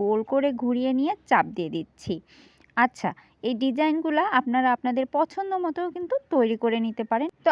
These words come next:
আমি একটি ঝাঁঝরির সাহায্যে ডিজাইনগুলো তৈরি করে নিচ্ছি। প্রথমে আমি সব নাস্তাগুলো সুন্দর গোল গোল করে নিয়েছি, এরপর একটু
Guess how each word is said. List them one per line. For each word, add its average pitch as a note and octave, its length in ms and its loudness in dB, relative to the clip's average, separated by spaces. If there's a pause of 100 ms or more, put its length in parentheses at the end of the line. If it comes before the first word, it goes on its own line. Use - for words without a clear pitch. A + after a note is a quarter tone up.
(140)
আমি D#4 160 4 (100)
একটি - 180 -4 (120)
ঝাঁঝরির C4 420 2
সাহায্যে D#4 300 2 (100)
ডিজাইনগুলো A#3 420 2 (100)
তৈরি B3 280 4
করে B3 260 4
নিচ্ছি। B3 360 -4 (360)
প্রথমে F#4+ 380 2
আমি E4+ 200 2
সব D4 120 4 (100)
নাস্তাগুলো C#4 400 2 (100)
সুন্দর C#4 240 2 (140)
গোল A#3 220 8
গোল C4 200 4
করে C#4+ 240 4
নিয়েছি, C4+ 300 0 (200)
এরপর D4 260 4 (140)
একটু - 220 -8